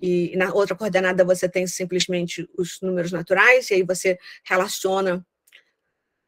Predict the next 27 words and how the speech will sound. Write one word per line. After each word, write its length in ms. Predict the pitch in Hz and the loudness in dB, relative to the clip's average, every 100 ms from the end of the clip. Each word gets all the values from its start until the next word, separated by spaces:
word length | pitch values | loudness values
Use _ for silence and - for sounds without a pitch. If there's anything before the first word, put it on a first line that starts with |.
| - | -2
uma 160 | 220 | 0
função 720 | 220 226 214 - 185 180 180 - _ _ _ - | 2 0 0 2 2 2 -2 -8 _ _ _ -6
a 140 | 185 | -2
um 240 | 185 185 190 | -2 -2 0
número 280 | 190 190 | 2 0
natural, 600 | 185 185 190 175 170 180 - _ | 0 -4 -2 0 -2 -6 -12 _
se 320 | - - 202 | -16 -4 0
a 60 | 202 | 0
função 500 | - 185 - 180 180 | 0 -4 -2 -2 -2
aplicada 500 | 180 175 - 196 190 | -4 -6 0 2 2
ao 60 | |
número 400 | 190 185 196 185 | 2 0 0 -2
natural 360 | 175 175 175 175 | -4 -6 -4 -4
for 220 | 175 214 | -2 0
igual 460 | 202 190 175 170 185 | 2 2 2 0 -4
ao 100 | - | -6
número 280 | 180 180 175 | -2 0 0
natural. 640 | 175 170 - 165 - 285 _ _ _ _ _ _ _ _ - - | -2 -6 -6 -4 -4 -6 _ _ _ _ _ _ _ _ -20 -8
Então, 140 | 190 | -2
ela, 160 | 190 196 | -2 -2
essa 220 | - 190 185 | -4 -2 0
aí 100 | 196 | 2
é 40 | |
meio, 340 | 190 208 185 180 - - _ - - - - - | 4 4 4 0 -12 -20 _ -20 -20 -20 -12 -4
é, 360 | 175 170 160 - - _ _ _ | -2 0 -4 -6 -12 _ _ _
não 460 | 196 220 233 262 262 | -4 2 6 6 4
typed, 560 | 220 208 208 202 170 | 4 4 4 -2 -8